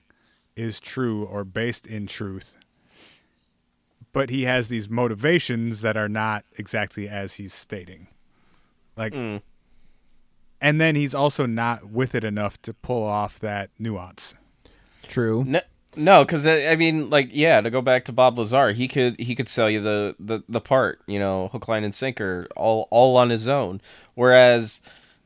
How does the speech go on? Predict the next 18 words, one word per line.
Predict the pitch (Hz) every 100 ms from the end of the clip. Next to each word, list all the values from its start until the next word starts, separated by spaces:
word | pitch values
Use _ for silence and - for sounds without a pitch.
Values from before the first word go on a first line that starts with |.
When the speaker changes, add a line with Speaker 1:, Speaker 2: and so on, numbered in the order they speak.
| _
Speaker 2:
Tom | 147 160
DeLonge | 165 151 156 151
can't | 151 143 - 104
do | 113 127 120
that. | 87 78 67 -
He, | 110 120 127 127 127
Speaker 1:
No. | 123 85
Speaker 2:
<laughs> | 131
he, | 120 196 165 175 127
not | 123 135 160 160 - _ _ 143 147 147
a | 131
guy | 127 151 156
that | 143 -
says | 147 131
quantum | - 147 143 139 127
this | 135 -
and | 123
that | 143 143